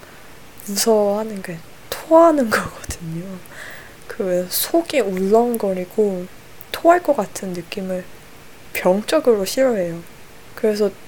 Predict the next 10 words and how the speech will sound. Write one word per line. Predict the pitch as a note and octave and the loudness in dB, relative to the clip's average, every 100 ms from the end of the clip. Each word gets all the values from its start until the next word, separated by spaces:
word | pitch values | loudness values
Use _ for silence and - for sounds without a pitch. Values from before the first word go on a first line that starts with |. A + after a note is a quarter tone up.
| - | -8
당장이라도 | - G3 G#3+ G#3+ C4 C4 C4 A#3+ G#3+ G#3+ G#3 G3+ - | -4 -2 -2 0 2 2 2 2 2 0 -6 -10 -10
토를 | - D#4+ D#4+ D#4 | -2 2 4 6
할 | D4 | 4
수 | C#4 F#3+ | 2 -2
있는 | F3 | -4
상태인데 | F3+ A3+ - G3 E3 G3 F3 | -4 -6 -4 -4 -4 -2 -4
진짜 | - - F#3 | -6 -2 -2
미칠 | D#3+ D3+ F#3 - | -2 -6 -2 0
때까지 | D4 B3 F#3+ F3 E3 | 2 0 0 -2 -4
참거든요. | A3 G#3 G3 F3+ D#3+ D#3+ | -6 -4 -8 -6 -8 -8